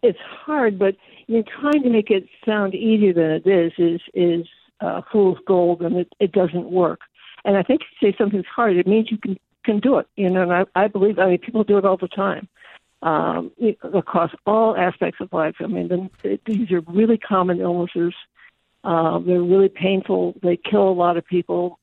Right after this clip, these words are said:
but they're really treatable. And I think that, uh, one of the great things is that, you know, we're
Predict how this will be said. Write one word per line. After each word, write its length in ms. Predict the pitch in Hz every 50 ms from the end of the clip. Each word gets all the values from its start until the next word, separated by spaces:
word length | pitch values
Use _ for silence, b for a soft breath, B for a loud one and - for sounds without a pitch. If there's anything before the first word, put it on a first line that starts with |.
| b b b b b
but 120 | 175 175 -
they're 140 | 208 185
really 220 | 180 190 196 190 190
treatable. 520 | - - 214 220 185 - - - 175 175 - _ -
And 360 | 202 180 175 175 170 170 175 -
I 100 | 170 180
think 260 | - 190 185 190 -
that, 200 | - 185 170 - _ b b b b b b _ _ -
uh, 260 | - 165 165 - - - _ -
one 300 | 214 185 180 175 170 170
of 40 | 180
the 80 | 180
great 340 | 170 - 185 185 180 - -
things 240 | - 226 247 240 196
is 280 | 165 170 170 165 170 -
that, 220 | - 170 170 170 - _
you 120 | - 196 190
know, 280 | 180 165 175 175 175 _ _ -
we're 420 | 208 185 190 190 185 185 180 180